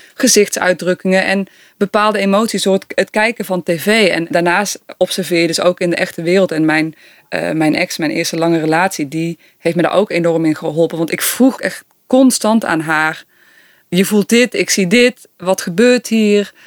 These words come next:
Dus dat was echt, ja, die heeft mij geholpen in mijn emotionele vocabulaire.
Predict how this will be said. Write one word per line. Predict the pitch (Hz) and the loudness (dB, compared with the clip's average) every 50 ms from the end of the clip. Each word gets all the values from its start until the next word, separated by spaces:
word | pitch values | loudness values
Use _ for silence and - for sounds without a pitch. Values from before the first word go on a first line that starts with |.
| - - _ _ _ _ _ | -20 -20 _ _ _ _ _
Dus | - 180 175 - - - _ | -2 -2 -2 -2 -4 -8 _
dat | - 160 175 185 180 | -4 0 0 2 2
was | 190 190 185 - | 2 0 -2 -2
echt, | - 185 - - | -4 -6 -6 -8
ja, | _ 185 190 185 180 | _ -2 -2 -2 -2
die | 165 175 170 | -2 -2 -4
heeft | 185 180 | -4 -2
mij | - 185 180 175 180 | -2 -2 -2 -2 -4
geholpen | 175 170 170 180 190 190 - 180 | -2 0 0 2 0 0 -2 -4
in | 175 160 | -2 -2
mijn | 165 165 - | -2 -2 -2
emotionele | - 165 170 165 165 - - 175 165 160 160 160 156 156 160 - _ _ _ _ _ _ _ - | -2 -2 -2 -2 -2 -4 -4 -2 -2 -2 -2 -2 -4 -6 -6 -10 _ _ _ _ _ _ _ -10
vocabulaire. | 196 165 185 185 180 - 190 160 180 185 196 208 202 - | -2 2 2 2 2 2 0 0 2 2 2 2 0 -2